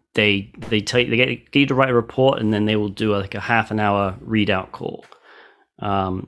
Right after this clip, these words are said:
where they will go over the report with you and ask questions and see how you respond.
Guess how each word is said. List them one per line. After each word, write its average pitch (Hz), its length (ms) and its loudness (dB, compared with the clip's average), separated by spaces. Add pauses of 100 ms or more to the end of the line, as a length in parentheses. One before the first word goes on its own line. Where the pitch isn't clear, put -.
where 104 260 4
they 101 180 2
will 98 160 0
go 107 260 4
over 104 140 2
the 101 120 -6
report 101 340 -4
with 98 180 -4
you 101 140 -4
and 95 100 -4
ask 101 220 -6
questions 101 720 -6 (320)
and 95 440 -2 (280)
see 101 280 -4
how 101 180 0
you 95 260 -4
respond. 92 560 -8